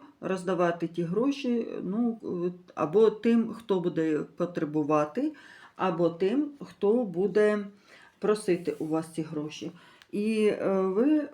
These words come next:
звичайно, своєю щедрою рукою будете ділити ці гроші. Тобто те, що ви отримаєте, ви його будете роздавати. Також для когось, е, перспектива є на те, що ви зможете одужати.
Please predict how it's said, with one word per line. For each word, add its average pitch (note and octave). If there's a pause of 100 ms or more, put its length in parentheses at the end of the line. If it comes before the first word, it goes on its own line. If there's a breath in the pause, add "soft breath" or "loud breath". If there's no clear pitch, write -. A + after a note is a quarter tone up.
(240)
звичайно, G3
своєю E3+
щедрою D#3+
рукою A#3+
будете G#3
ділити D#3
ці D#3+
гроші. D#3 (440 loud breath)
Тобто G3+
те, F#3
що F3+
ви E3
отримаєте, A#3
ви G#3+
його F#3+
будете F3
роздавати. D#3+ (500 loud breath)
Також A3+
для G3+
когось, G3+
е, F3
перспектива G#3+
є F#3
на F3+
те, F3+
що A3+
ви F#3+
зможете E3
одужати. F3